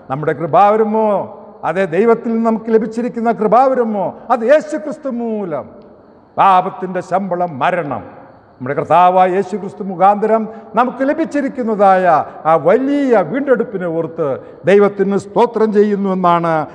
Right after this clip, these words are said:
അവിടെ നാം വായിക്കുന്നത്. അങ്ങനെ നീതിമാൻ ആരുമില്ല, ഒരുത്തൻ പോലുമില്ല, എല്ലാവരും പാപം ചെയ്ത് ദൈവത്തിൽ നിന്ന് അകന്നു പോയിരിക്കുന്നു. മറ്റു വിധത്തിൽ പറഞ്ഞാൽ എല്ലാവരും പാപത്തിന്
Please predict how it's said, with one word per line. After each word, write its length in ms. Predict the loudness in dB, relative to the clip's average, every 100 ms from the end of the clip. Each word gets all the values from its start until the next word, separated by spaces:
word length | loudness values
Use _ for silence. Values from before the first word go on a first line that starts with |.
| -12 -2
അവിടെ 200 | -2 -2 -2
നാം 120 | -2 0 -2
വായിക്കുന്നത്. 580 | -2 -4 -8 -8 -10 -14 -20 -20 -20 _ _ _ _ -2
അങ്ങനെ 380 | 2 4 6 6 4 2 -6 -18 -20 -20 -20 -2
നീതിമാൻ 480 | 0 2 2 4 4 4
ആരുമില്ല, 420 | 4 2 -2 2 2 2
ഒരുത്തൻ 340 | -2 0 -2 0
പോലുമില്ല, 460 | 0 0 -4 -2 0 0 -2 -10 -2
എല്ലാവരും 580 | 0 2 4 4 2 0 4
പാപം 260 | 4 4 0 0
ചെയ്ത് 240 | 0 0 0 -2
ദൈവത്തിൽ 360 | -2 -2 -4 -4
നിന്ന് 160 | -2 0
അകന്നു 300 | 2 2 2 2
പോയിരിക്കുന്നു. 580 | 2 2 -2 -6 -6 -8 -10 -8 -2
മറ്റു 220 | -2 0 0
വിധത്തിൽ 340 | 2 2 0 0
പറഞ്ഞാൽ 580 | 0 0 2 4 4 2 -2 -14 -8 -2
എല്ലാവരും 580 | 0 2 4 4 4 2 0 -4 -10 -4 2
പാപത്തിന് 680 | 2 2 -2 -4 -6 -4